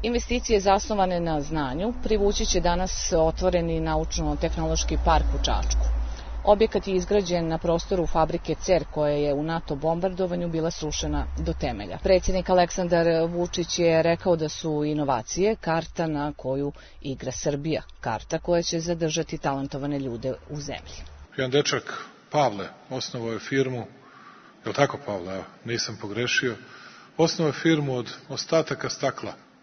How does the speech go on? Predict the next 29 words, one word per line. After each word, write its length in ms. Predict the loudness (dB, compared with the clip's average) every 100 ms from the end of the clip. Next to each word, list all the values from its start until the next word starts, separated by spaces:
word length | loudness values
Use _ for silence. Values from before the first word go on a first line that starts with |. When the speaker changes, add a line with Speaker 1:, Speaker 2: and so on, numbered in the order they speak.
| -10
Speaker 2:
od 100 | -6
opiljaka 440 | -4 0 0 0 -4
pravi 380 | 0 2 2 0 -8 -14
fantastično 600 | -10 -6 -6 -6 -6 -6
dizajnirane, 760 | -6 -6 -6 -6 -6 -6 -8 -12 -20 -20 -20 -14
šta 200 | -10 -6
god 160 | -4 -4
hoćete, 460 | -4 -6 -8 -8 -8
od 240 | -10 -12 -16 -14 -12 -12 -12 -16 -20 -20 -20 -12
tanjira, 440 | -8 -2 2 2 0
pepeljara, 600 | -4 -2 0 2 0 -4
ne 120 | -6
znam 180 | -4 -2
čega, 300 | 0 -2 -4
sve 220 | -4 -4
do 280 | -4 -6 -8 -8
površina 540 | -4 -2 -2 -2 -4
raznih 380 | -2 -4 -6 -12
koje 180 | -10 -10
možete 360 | -8 -10 -10
da 80 | -10
koristite 580 | -8 -8 -8 -10 -12 -12
za 140 | -10
različite 480 | -10 -8 -10 -12 -14
stvari. 400 | -14 -10 -10 -10 -16 -20 -20 -20 -20 -20 -20 -20 -4
Još 200 | -2 2
važnije, 340 | 2 2 2
rekao 300 | 2 2 2
je 180 | 2 0